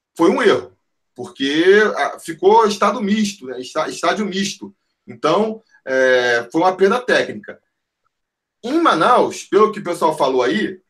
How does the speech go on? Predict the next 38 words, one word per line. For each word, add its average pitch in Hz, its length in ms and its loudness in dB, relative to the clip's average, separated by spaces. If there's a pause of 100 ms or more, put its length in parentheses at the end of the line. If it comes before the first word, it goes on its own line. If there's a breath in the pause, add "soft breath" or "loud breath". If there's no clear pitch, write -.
(380)
tem 214 180 0
muito 196 260 -2
vascaíno, 220 520 -2
mas 240 140 -2
não 254 100 -6
tem 254 160 -8
tanto 233 240 -4
corintiano. 240 640 -6
Então, 220 220 -8
se 233 100 -4
a 240 40 -2
gente 302 100 -10
tiver 208 320 0
o 233 60 0
estádio 202 380 2
inteiro 208 600 0 (800)
empurrando 190 500 0
o 147 40 -4
Vasco, 175 600 0 (160)
eu 139 160 0
acho 202 180 2
que - 60 -6
essa 202 180 -2
perda 196 360 -2
técnica 190 500 -4
pode 185 220 -2
não 190 100 -6
ser 190 160 -2
tão 226 160 -2
grande, 180 400 -2 (300)
por 110 80 -10
mais 139 240 0
que - 120 -6
haja 147 200 2
o 156 40 -10
desgaste 151 600 -2
da 131 100 0
viagem, 147 560 -4